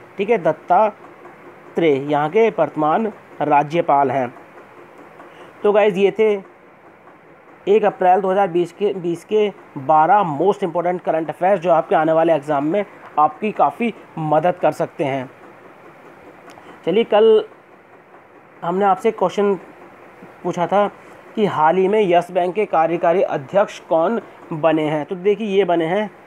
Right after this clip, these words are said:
सुनील मेहता। कौन बने हैं? सुनील मेहता। चलिए आज का क्वेश्चन देख लेते हैं जिसका आंसर आपने हमें कमेंट बॉक्स के माध्यम से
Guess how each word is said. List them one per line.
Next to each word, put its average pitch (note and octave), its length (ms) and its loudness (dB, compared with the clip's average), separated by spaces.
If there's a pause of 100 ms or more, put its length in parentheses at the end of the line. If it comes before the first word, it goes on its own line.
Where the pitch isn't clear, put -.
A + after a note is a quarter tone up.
(180)
सुनील F3 480 0
मेहता। C#3+ 520 -2 (100)
कौन F3+ 240 0
बने F3 180 0
हैं? G#3+ 240 0 (300)
सुनील F3 520 0 (300)
मेहता। D3+ 600 0 (1300)
चलिए G#3 180 2
आज F#3 180 2
का G3+ 260 2 (360)
क्वेश्चन G3 380 -4
देख F#3 160 -2
लेते F#3 220 -4
हैं G3 280 -2 (180)
जिसका F3 280 -2
आंसर F3 220 -2
आपने E3+ 260 2
हमें G3 240 -2 (420)
कमेंट F3 280 0
बॉक्स D#3+ 260 0
के F#3+ 100 -2
माध्यम D3 400 -2
से G3+ 220 -2